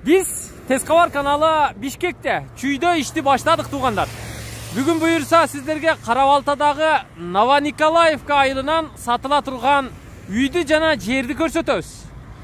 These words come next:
Бул трасса Кара Балтадан Бишкекке алып барган трасса.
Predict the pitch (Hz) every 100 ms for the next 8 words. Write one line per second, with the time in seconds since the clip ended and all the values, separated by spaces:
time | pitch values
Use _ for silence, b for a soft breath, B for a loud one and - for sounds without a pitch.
0 | - 170 254 233 311 285 330 339 339 -
1 | 226 254 277 277 277 277 311 294 233 240
2 | - 285 320 277 240 226 240 240 233 190
3 | 165